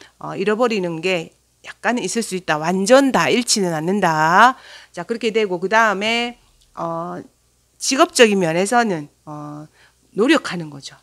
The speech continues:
자, 동료와 같이 노력하는 거고, 그 다음에 사랑은 더할 수 없이 좋다. 어, 건강은 괜찮다. 자, 그리고, 어, 어쨌든 새로움을 보여주는데 약간은 노련함이 있을 수 있다. 자, 그래서 동료들과 같이 열심히 노력하는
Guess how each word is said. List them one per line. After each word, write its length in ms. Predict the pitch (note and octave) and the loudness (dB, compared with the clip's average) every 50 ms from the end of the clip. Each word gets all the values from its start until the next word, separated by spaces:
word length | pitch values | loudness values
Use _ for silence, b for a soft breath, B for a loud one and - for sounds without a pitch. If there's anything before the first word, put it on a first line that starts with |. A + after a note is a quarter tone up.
| _ _ _ | _ _ _
자, 200 | - D3+ D3 D3 - | -20 -20 -20 -20 -18
동료와 340 | D#3+ D#3+ E3+ F#3 F#3 F3 D#3 | -14 -12 -10 -10 -8 -10 -10
같이 720 | - E3+ F3 - - - G3 E3 D#3 D#3+ F#3 A3 C4 B3+ B B B B | -12 -14 -10 -8 -6 -6 -6 -6 -6 -4 -4 -4 -6 -6 B B B B
노력하는 480 | - G#3 A3 A3+ A3 - G3 F3 F3 E3+ | -8 -6 -6 -6 -6 -8 -10 -10 -10 -10
거고, 400 | D#3 D3+ C#3+ E3 F3+ E3+ D3+ B B B B B | -12 -10 -8 -6 -6 -6 -6 B B B B B
그 120 | - E3 | -6 0
다음에 500 | F3 F3+ E3 D#3 D#3+ F3+ F#3+ F#3+ F#3 F3+ B B B - | 0 2 2 2 2 2 2 2 0 -2 B B B -18
사랑은 460 | - - F3 F3+ F#3 G3+ G3 F3+ E3+ | -8 -4 -2 0 0 0 0 -2 -2
더할 240 | E3+ D#3+ E3+ F#3+ G3+ | -2 -2 -2 -2 -2
수 120 | - - | -2 -4
없이 220 | F3 D#3 - E3+ | -4 -4 -6 -8
좋다. 480 | E3 - D3+ - - G#3+ F#3+ D#3+ D3 - B B B B B B B _ | -8 -10 -12 -8 -6 -4 -4 -4 -6 -8 B B B B B B B _
어, 100 | C#3 D#3 | -12 -8
건강은 480 | - - E3+ E3 G3 G#3 G#3+ G#3+ G#3+ | -6 -4 -2 2 2 2 2 2 0
괜찮다. 720 | G3 G#3+ G3+ G3+ F#3+ A#3 A#3 A3 G3+ A3+ F#3 E3+ D3+ D3 D3 b b b b b b | -2 -2 -4 -4 -4 -4 -6 -6 -6 -6 -6 -6 -6 -8 -12 b b b b b b
자, 120 | - F3+ | -16 -10
그리고, 600 | E3+ G3 G3+ G#3+ G3 G#3 G#3 G#3 G#3 G#3 G#3 G#3 - _ _ _ | -6 -4 -4 -2 -2 0 0 2 2 2 0 -2 -8 _ _ _
어, 360 | - D#3+ D#3+ D#3+ D#3 D#3 D#3 D#3+ | -14 -12 -10 -10 -10 -12 -12 -12
어쨌든 400 | D#3+ F#3 G3 F#3 - G3 G3 G3 | -10 -10 -8 -2 0 2 2 2
새로움을 600 | F#3+ - D4 D#4 D#4 D#4 D4+ C4+ A3+ G#3 G3+ F#3+ | 2 2 2 4 6 6 6 6 4 4 2 0
보여주는데 580 | E3+ F#3 F3+ G#3 A3+ A3 - G3 G3 G3 F#3 G3 | 2 4 4 6 6 4 4 0 -2 -2 0 -2
약간은 460 | A#3 - _ - - A#3 A#3+ B3 A#3 | -4 -4 _ -4 -2 -2 0 2 2
노련함이 480 | F#3 E3+ F#3 F#3+ G3 G3+ G3+ G3+ F#3+ | 4 4 4 4 4 2 2 2 0
있을 200 | F3 E3+ - G#3 | -2 -2 -2 -2
수 140 | G#3 - - | -4 -2 -4
있다. 380 | F#3+ F3 - E3+ D#3+ D#3 D3+ D3 b b b b | -4 -2 -2 -2 -2 -2 -2 -6 b b b b
자, 120 | - D3+ D#3 | -18 -16 -12
그래서 460 | D#3 E3+ E3+ D#3+ - G3 F#3+ G3 G3+ B B B B - | -10 -8 -8 -6 -2 -2 -2 -2 -2 B B B B -12
동료들과 540 | E3+ E3+ F3 F#3+ F#3+ F3+ F3+ E3 E3 D#3+ | -10 -6 -6 -4 -4 -4 -4 -4 -4 -4
같이 600 | D#3+ E3+ F3 - - - B3 A3 D#3+ D3+ - _ _ - | -6 -6 -6 -4 -2 0 0 0 0 -2 -6 _ _ -12
열심히 340 | D#3+ D#3+ E3 - - F3 | -8 -8 -6 -6 -6 -6
노력하는 640 | E3 F3 F#3+ G3+ F3 - - G3 G3+ G#3 G3+ F3+ D#3 | -6 -6 -4 -4 -6 -6 -6 -6 -4 -2 -2 -4 -4